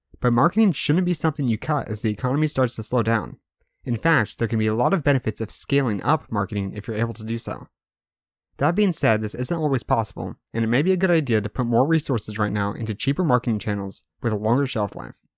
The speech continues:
Some examples of these would be social media marketing, running influencer marketing campaigns, or one of my personal favorites, blogging.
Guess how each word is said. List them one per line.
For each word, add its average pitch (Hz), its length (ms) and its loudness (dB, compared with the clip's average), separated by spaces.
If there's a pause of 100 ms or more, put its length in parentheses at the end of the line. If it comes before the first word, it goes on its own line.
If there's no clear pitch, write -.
(760)
Some 156 160 4
examples 143 400 -2
of 120 140 0
these 113 160 0
would 113 80 -6
be 107 80 -2
social 131 320 0
media 135 240 2
marketing, 101 580 -2
running 113 240 2
influencer 139 500 -2
marketing 135 340 0
campaigns, 101 600 -4
or 117 140 -6
one 120 100 2
of 143 60 0
my 139 100 2
personal 123 360 0
favorites, 98 440 -2
blogging. 113 480 -2